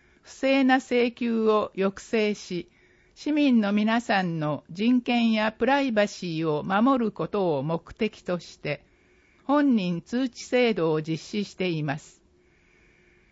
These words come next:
本人通知制度の利用には、お住まい、または本籍地の区役所での事前登録が必要です。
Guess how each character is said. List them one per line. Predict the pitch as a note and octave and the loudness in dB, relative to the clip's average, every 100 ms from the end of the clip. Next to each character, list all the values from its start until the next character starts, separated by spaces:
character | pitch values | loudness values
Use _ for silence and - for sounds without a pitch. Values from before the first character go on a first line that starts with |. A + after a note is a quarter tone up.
| _ _ | _ _
本 | C#4 D4 C#4 | 0 2 2
人 | A3 G3+ | 2 2
通 | G3 A3+ C4 | 0 -4 -4
知 | - | -6
制 | - C4 C4 G#3 | -4 2 4 4
度 | F#3 | 0
の | E3+ | 0
利 | F3 F3+ | -2 0
用 | G#3 G#3 G3+ | 2 2 0
に | F#3+ | -2
は、 | E3+ C#3+ - _ _ | -2 -2 -4 _ _
お | A3+ | -4
住 | A3+ B3+ | 0 2
ま | B3 A3 | 4 4
い、 | G#3 F#3+ A#3+ _ _ - | 0 -4 -10 _ _ -2
ま | A3+ | 0
た | D4 C#4 | 2 4
は | A#3 | 4
本 | G#3+ B3+ C#4+ | 4 4 2
籍 | C#4 C#4 - - | 2 -4 -6 -18
地 | - G#3+ | -8 -4
の | F3+ D3+ C#3+ _ | 0 0 -2 _
区 | A#3 | 0
役 | A#3+ D4 - | 0 0 -2
所 | C4+ A3 | -2 0
で | G3 | 0
の | F3+ F3 | 0 -2
事 | F3 G3 | -2 0
前 | C4+ C4+ C4 | 4 4 4
登 | C4+ C#4 A#3+ | 2 2 2
録 | F#3+ F#3 D#3+ | 2 -2 -2
が | E3 | -2
必 | D#3 _ - G#3+ | -4 _ -4 0
要 | F#3+ F3+ | 0 0
で | E3 E3 | -4 -8
す。 | - | -12